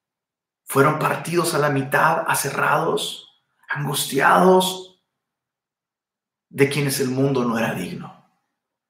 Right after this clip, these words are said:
Y por supuesto, nuestro Señor Jesús encabeza esa lista de hombres que creyeron que Dios podría ser aún más magnificado con el dolor,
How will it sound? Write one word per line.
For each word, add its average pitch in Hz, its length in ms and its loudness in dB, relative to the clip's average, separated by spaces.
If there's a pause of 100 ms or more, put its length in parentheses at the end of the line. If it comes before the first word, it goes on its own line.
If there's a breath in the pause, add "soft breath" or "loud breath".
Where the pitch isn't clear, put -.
(220)
Y - 60 -12
por 131 120 -2
supuesto, 143 720 0
nuestro 131 260 0
Señor 135 340 0
Jesús - 640 -4 (480 loud breath)
encabeza - 960 -2
esa 139 240 -2
lista 127 380 0
de 110 80 2
hombres 113 580 -4 (300 soft breath)
que 131 160 0
creyeron 139 880 2 (420)
que 143 160 4
Dios 151 440 6
podría 156 360 0
ser 156 200 -2
aún 139 320 0
más 214 340 2
magnificado 170 1200 0 (2750)
con 113 140 -2
el 107 100 0
dolor, 117 760 2